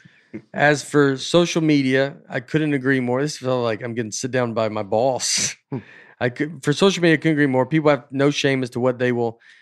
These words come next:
Speaker 1: do to get some attention in a completely oversaturated world of people wanting to be rich and famous. As Nate said, "Just step to the side." That goes for both people that are famous for doing the dumbest thing to those that have two people watching.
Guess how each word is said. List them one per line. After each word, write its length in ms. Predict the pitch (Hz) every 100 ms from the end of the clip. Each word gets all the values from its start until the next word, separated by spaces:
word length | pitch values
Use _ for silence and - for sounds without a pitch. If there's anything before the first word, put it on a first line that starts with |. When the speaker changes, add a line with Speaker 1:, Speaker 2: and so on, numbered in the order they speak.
| _ -
Speaker 1:
do 200 | 123 151 147
to 80 |
get 140 | 135 135
some 120 | 127
attention 440 | 120 143 131 143 131
in 160 | 127
a 60 | 120
completely 400 | 113 110 147 143
oversaturated 720 | 127 127 123 120 117 - 117
world 360 | 110 123 131 123
of 120 | 113
people 340 | - 135 123 117
wanting 400 | 120 123 120 120 _ _
to 60 | -
be 100 | 123
rich 240 | 117 123
and 100 | 113 107
famous. 360 | 113 107 107
As 180 | 127 113
Nate 240 | 127 143 143
said, 340 | - 123 117
"Just 180 | 113 -
step 280 | - 127 -
to 100 | 127
the 60 |
side." 480 | 113 - 107 110 117 _ - - - _ -
That 120 | 139 139
goes 240 | 139 131
for 140 | -
both 320 | 110 127 135 -
people 260 | 143 127 120
that 120 | 117
are 80 | 110
famous 460 | - 139 135 139
for 120 | - 117
doing 200 | 120 117
the 80 |
dumbest 400 | 107 120 127 127 -
thing 360 | 127 123 120 120 _ _ -
to 100 | 113
those 320 | 123 127 117
that 140 | 123
have 220 | 117 110
two 200 | - 123
people 300 | 117 117 110 107
watching. 440 | 107 101 101 107